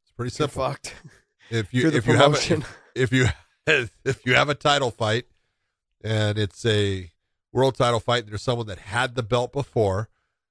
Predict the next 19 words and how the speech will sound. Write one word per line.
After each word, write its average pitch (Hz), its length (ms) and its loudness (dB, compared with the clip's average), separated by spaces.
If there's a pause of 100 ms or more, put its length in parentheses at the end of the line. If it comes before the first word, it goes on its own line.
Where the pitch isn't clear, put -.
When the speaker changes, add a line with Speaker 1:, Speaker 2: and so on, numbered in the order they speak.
(120)
Speaker 1:
and 104 160 -6
it's 101 120 -12
a 127 60 -8
draw, 107 460 2
they 104 160 -4
per-, 117 220 -8
that 107 240 -10
person - 340 -6 (100)
keeps - 260 -6
the 101 100 -6
belt. 107 420 0
If 95 140 -12
you 104 100 -6
have 107 400 -4
a 104 160 -16
title 131 340 0
fight 107 320 -2
where 101 200 -8 (120)
neither 147 600 -2